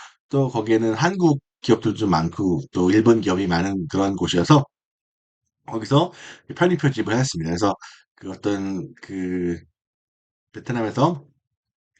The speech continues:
뭐 그 점심시간이라든지 식-, 근처 식당 또는 그 어떤 퇴근할 때 기다려서 그 사람들에게 어떤 그 상품이나 뭐 상품권을 좀 제공을 하고 그래서 설문을 했는데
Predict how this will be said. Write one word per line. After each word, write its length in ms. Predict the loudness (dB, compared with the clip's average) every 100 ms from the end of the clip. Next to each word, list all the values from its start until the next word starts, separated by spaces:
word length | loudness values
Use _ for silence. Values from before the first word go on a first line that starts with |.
| _ _ -20 -20 _
뭐 340 | -10 -8 -8 -14 _ _ _ _ _
그 500 | -18 -10 -6 -4 -4 2
점심시간이라든지 1000 | 6 6 4 0 -2 -2 -4 -2 0 0
식-, 180 | -2 -4
근처 220 | -4 0
식당 520 | -2 -2 0 0 0
또는 400 | -4 2 4 4
그 480 | 0 2 2 2 0 -4 _ _ _
어떤 240 | -12 -2
퇴근할 440 | 2 4 4 4 0
때 160 | -2
기다려서 520 | 0 0 0 4 4 2 -8 -16
그 100 | -6
사람들에게 680 | -2 -2 -2 -2 2 2 2 _ _ _ _
어떤 680 | -16 -10 -6 -4 -4 -4 -8
그 320 | -4 -2 0
상품이나 800 | 2 2 2 0 0 0 2 2 2
뭐 100 | -2
상품권을 600 | 2 2 2 0 2 0 -2 -14 -12
좀 220 | -10 -6
제공을 440 | -4 -4 -4 -2
하고 280 | 2 4 4 4
그래서 240 | -8 -6 -4 2
설문을 260 | 4 4
했는데 360 | 2 4 4